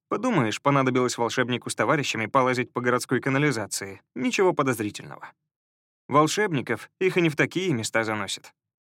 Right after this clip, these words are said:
Из туннеля пованивало, и лезть туда Скаю совсем не хотелось, но выяснить, кто же так настойчиво навязывает им свою компанию, следовало непременно.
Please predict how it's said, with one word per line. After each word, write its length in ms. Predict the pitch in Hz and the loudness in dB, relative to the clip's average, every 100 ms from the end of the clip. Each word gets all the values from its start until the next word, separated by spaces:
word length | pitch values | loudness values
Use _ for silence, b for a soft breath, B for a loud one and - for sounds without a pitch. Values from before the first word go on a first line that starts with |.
| _ _ _ _ _ _ _ _ _ | _ _ _ _ _ _ _ _ _
Из 200 | 180 175 | -6 -4
туннеля 420 | - 156 160 190 | 0 2 2 0
пованивало, 720 | 190 175 110 104 104 104 104 - _ - | 0 0 2 -2 -4 -4 -6 -8 _ 2
и 120 | 139 | 2
лезть 320 | 120 151 - | 4 2 0
туда 240 | 131 131 | 0 2
Скаю 380 | 127 - 156 151 | 0 0 0 2
совсем 440 | 139 147 - 131 131 | 0 -2 0 0 0
не 80 | |
хотелось, 560 | 123 135 190 156 107 - B B _ | -2 -2 0 0 0 -6 B B _
но 180 | 131 127 | 2 4
выяснить, 540 | 156 185 120 113 104 | 4 2 -2 -4 -6
кто 240 | - - 175 | -10 -2 0
же 140 | 165 | 2
так 160 | 160 160 | 0 2
настойчиво 600 | 160 151 151 120 113 104 | 0 2 2 2 -2 -4
навязывает 580 | 107 113 117 113 113 123 | 0 0 2 0 0 0
им 80 | |
свою 320 | 117 127 117 98 | -2 2 0 0
компанию, 580 | 110 107 180 147 110 | -6 0 0 2 -2
следовало 540 | 113 120 135 175 170 165 | -4 0 0 2 2 4
непременно. 680 | 156 139 113 101 95 - | 2 0 -4 -4 -12 -18